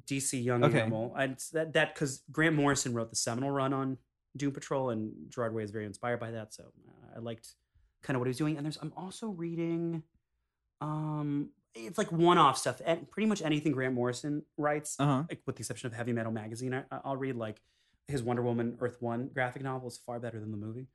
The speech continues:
Speaker 2: <laughs>
Speaker 1: Um, and he's writing another one. And then is there, like, you know, occasionally, it, it's really just if there's a writer I like, or, uh, I'll, I'll check it out. I think I
Speaker 2: Mm-hmm.
Speaker 1: was collecting the Wildstorm,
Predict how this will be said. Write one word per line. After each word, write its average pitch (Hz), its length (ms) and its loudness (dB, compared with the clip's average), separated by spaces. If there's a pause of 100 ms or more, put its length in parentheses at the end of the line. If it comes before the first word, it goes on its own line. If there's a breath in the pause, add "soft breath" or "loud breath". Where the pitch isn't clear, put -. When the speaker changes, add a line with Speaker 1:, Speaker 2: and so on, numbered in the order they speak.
Speaker 2:
<laughs> 175 380 6
Speaker 1:
Um, 156 500 12 (160)
and 208 160 6
he's 135 140 4
writing 135 200 6
another 143 280 6
one. 147 220 4
And 180 80 -6 (100)
then 156 160 -12
is 165 100 -12
there, 170 460 -4
like, 180 260 0 (180)
you 254 140 2
know, 170 280 8
occasionally, 156 1000 4 (680)
it, 240 160 0
it's 220 160 2
really 285 180 6
just 208 160 2
if 151 100 -2
there's 147 180 2
a 135 40 2
writer 117 380 0
I 139 80 2
like, 139 420 0
or, 117 420 0
uh, 117 180 -6 (520)
I'll, - 400 -14
I'll 127 80 -4
check - 260 -8
it 110 60 -6
out. 107 180 -4
I 147 120 -8
think 139 180 2
I 180 80 4
Speaker 2:
Mm-hmm. 151 100 4
Speaker 1:
was 151 480 4
collecting 156 500 0
the 143 80 2
Wildstorm, 135 1000 0